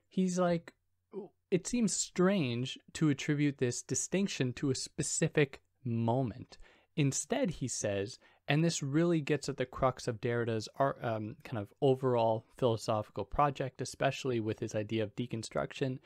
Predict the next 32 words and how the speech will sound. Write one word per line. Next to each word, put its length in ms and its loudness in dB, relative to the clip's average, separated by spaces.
which 160 0
I've 120 0
done 200 4
a 140 -2
video 300 6
on 200 0
if 220 -8
you're 140 2
interested 520 -2
in 140 -2
that. 320 -2
And 100 0
I've 160 0
also 320 0
covered 320 -2
his 360 -4
Of 240 0
Grammatology, 960 -2
if 120 -8
you're 120 0
interested 440 -4
in 120 -2
that, 240 -2
where 80 2
you'd 140 -2
get 180 -2
more 260 -4
of 140 -6
this. 420 -10
But 160 0
for 100 4
Derrida, 680 -2